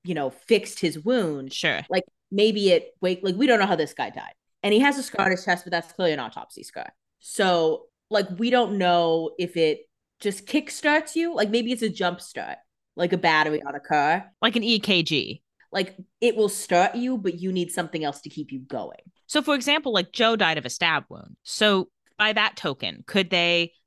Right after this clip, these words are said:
Speaker 2: put the Phoenix Stone on her chest, feed her vampire blood, and then she heals, and then she's good to go?
Speaker 1: Potentially. I feel like it's, it can't be that simple because, you know, it's only going into episode three, but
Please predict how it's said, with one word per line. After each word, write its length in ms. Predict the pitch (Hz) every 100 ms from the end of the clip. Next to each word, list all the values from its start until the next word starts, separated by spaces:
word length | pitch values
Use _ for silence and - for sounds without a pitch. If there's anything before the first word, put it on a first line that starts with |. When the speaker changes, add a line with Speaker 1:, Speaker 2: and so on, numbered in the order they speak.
| _
Speaker 2:
put 180 | 240 240
the 80 |
Phoenix 420 | 269 220 202 185 -
Stone 220 | 180 170
on 120 | 160
her 100 | 165
chest, 420 | - 131 127 - - _
feed 240 | 202 202
her 120 | 196
vampire 520 | 165 156 147 139 135
blood, 340 | 131 131 123 139 _ _ _ _
and 160 | 151 151
then 140 | 165
she 220 | 165 160
heals, 520 | 156 156 151 233 - - _
and 120 | 185 180
then 200 | 165 156
she's 160 | 165
good 140 | - 160
to 80 | 156
go? 160 | 160 - -
Speaker 1:
Potentially. 680 | 226 196 165 - 156 131 - _ _ -
I 40 |
feel 120 | 285
like 80 | 320
it's, 200 | 285 -
it 300 | - 240 -
can't 340 | - - 285 -
be 120 | 254
that 260 | 220 196 -
simple 400 | - 180 226 214
because, 640 | 185 - 160 151 - -
you 80 | 170
know, 80 | 160
it's 240 | 156 - -
only 340 | 180 160 - -
going 180 | 165
into 160 | 156 143
episode 400 | - - - - -
three, 400 | - 170 127 120 - _ _ -
but 380 | 175 151 143